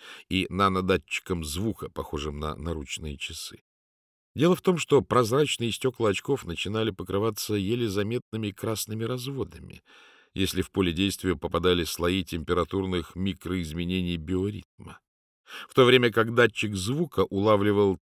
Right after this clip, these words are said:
тысячные доли децибелов активности сердца в радиусе пятидесяти метров и тоже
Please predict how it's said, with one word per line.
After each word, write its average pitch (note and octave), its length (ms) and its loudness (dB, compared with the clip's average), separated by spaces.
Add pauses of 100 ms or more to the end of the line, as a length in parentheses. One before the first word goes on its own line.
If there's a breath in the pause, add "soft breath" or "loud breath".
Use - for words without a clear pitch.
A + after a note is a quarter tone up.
тысячные G2 800 -4
доли F2+ 320 0
децибелов F2+ 760 -2
активности F2 680 -6
сердца A2 500 -6
в E2 60 -2
радиусе F#2 440 0
пятидесяти F2 680 -10
метров - 500 -10 (400 loud breath)
и G3 120 0 (260)
тоже F2 520 0